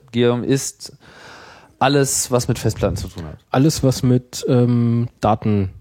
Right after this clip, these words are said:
Speaker 2: ähm,
Speaker 1: Speichern.
Speaker 2: Speichern sozusagen. Also alles, was mit, ähm, Datenträgern, nennt man es ja,
Speaker 1: Hm.
Speaker 2: sozusagen zu tun hat.
Speaker 1: Okay, also
Speaker 2: Grob.
Speaker 1: einschließlich meiner Floppy-Disks.
Speaker 2: Genau, deine Floppy-Disk ist sozusagen ein Geom-Provider.
Speaker 1: Ein
Speaker 2: Deine
Speaker 1: U-S-B-Stick.
Speaker 2: Festplatte, dein U-S-B-Stick ist, könnte ein Geom-Provider sein.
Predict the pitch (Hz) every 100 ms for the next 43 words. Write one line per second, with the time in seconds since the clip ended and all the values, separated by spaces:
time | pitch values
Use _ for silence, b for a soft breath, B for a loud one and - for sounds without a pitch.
0 | - - - _ 110 98 95 95 98 -
1 | - - _ _ - 85 85 78 - -
2 | 104 98 92 92 92 104 95 90 95 95
3 | 98 101 98 - 104 - 98 - 117 104
4 | 98 98 98 - 117 113 107 - 98 98
5 | 92 87 90 90 87 90 92 156 101 110
6 | 92 87 87 - - 90 90 - _ B
7 | B B 131 - 95 - B B 87 90
8 | 110 101 117 107 - 98 87 - 95 90
9 | 78 76 - - - 117 101 92 92 -
10 | 127 120 117 117 110 110 107 107 101 104
11 | 101 104 107 101 101 101 104 104 104 -
12 | 101 98 101 101 101 - - 90 82 98
13 | 95 - 143 - 127 120 120 117 113 107
14 | 104 113 110 - 107 - 110 107 - -
15 | 104 104 104 101 101 104 - 98 98 101
16 | 101 98 98